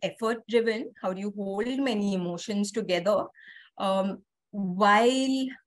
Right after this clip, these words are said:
uh, forming relationships and while trying to act? So for instance, uh, this is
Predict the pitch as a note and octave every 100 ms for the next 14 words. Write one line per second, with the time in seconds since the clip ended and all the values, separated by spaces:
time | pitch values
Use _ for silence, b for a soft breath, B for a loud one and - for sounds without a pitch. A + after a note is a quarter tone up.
0 | _ - F#3+ F3+ E3+ - G#3 F#3+ G3+ A#3+
1 | B3+ A#3 F3 - A3+ A3+ A#3+ A#3+ - -
2 | G#3 G3+ F#3 G3+ A3 A3+ F#3+ F#3+ A#3 -
3 | F3+ F3+ - _ _ B B B B -
4 | A3+ A3+ A3 G3+ F#3+ - B3 B3 B3 A#3
5 | - - F#3 F3+ F3+ G3+ A#3 A3+ G#3